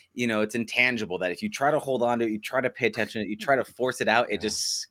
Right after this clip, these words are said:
Speaker 1: just pops away. But when you, when you're letting go, it's like, it's this,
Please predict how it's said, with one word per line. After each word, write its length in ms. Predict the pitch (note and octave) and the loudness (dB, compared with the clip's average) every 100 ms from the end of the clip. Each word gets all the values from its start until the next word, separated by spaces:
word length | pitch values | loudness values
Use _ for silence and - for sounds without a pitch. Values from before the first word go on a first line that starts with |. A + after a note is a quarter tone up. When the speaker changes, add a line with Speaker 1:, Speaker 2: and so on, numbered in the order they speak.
| _ | _
Speaker 1:
just 260 | - B2+ - _ _ | -6 -6 -8 _ _
pops 300 | - D3 - | 2 2 2
away. 340 | C3+ B2 G2 - - - _ - | 4 6 6 2 -20 -20 _ 2
But 160 | C3 | 4
when 140 | C#3+ D3 | 6 4
you, 140 | C#3 | 4
when 160 | C3 C3 | 2 2
you're 120 | A#2+ | 4
letting 360 | A#2+ C#3+ D3+ | 8 6 6
go, 320 | B2+ C3 C3+ A#2+ | 4 6 6 4
it's 140 | G#2+ | 2
like, 140 | A#2 B2+ | 0 0
it's 160 | B2 | -4
this, 200 | B2 - | -4 -4